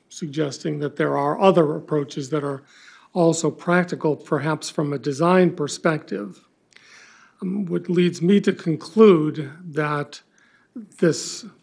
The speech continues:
<clears throat> that those other design options would not be practical from a cost perspective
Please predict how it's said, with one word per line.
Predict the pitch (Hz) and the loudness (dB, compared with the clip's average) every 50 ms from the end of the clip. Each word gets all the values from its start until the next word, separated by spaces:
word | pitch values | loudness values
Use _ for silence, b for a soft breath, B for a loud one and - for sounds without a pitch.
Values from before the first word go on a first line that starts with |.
| _ _ | _ _
<clears throat> | _ _ _ _ _ - | _ _ _ _ _ 6
that | - 254 208 180 170 180 220 269 294 254 - - - - - - _ _ _ _ _ _ - 370 285 240 233 - 180 156 - - | 6 8 8 6 4 2 -2 -4 -6 -6 -8 -10 -16 -20 -20 -20 _ _ _ _ _ _ -8 -8 -8 -8 -4 -2 -2 -2 0 2
those | 175 165 156 156 | 2 2 2 2
other | - - 208 196 208 196 180 | 8 8 10 10 10 8 8
design | 147 147 160 143 139 160 151 151 156 151 - | 6 2 -2 -2 0 -2 -2 0 -2 -4 -2
options | - 165 165 160 - - 160 143 143 139 127 147 | -2 -2 -2 -4 -4 -6 -6 -6 -6 -8 -10 -8
would | 147 156 147 - | -6 -6 -4 -2
not | 151 156 156 156 156 156 - - | -2 -2 -2 -2 -4 -6 -4 -4
be | 165 147 147 151 147 135 135 - _ _ _ | -2 -2 -2 -2 -4 -6 -10 -14 _ _ _
practical | - - 175 165 151 - 175 143 156 151 139 | -2 0 0 0 0 -2 -4 -2 -2 -2 -4
from | - - 156 147 139 | -4 -6 -6 -6 -6
a | 131 | -10
cost | - - - - 220 247 240 202 - - - _ | -12 -12 -2 2 4 4 4 4 0 -6 -14 _
perspective | - 160 139 - - - - - - - - - - - 202 180 - - | -8 -8 -8 -8 -10 -8 -8 -8 -8 -10 -10 -10 -8 -8 -8 -10 -14 -18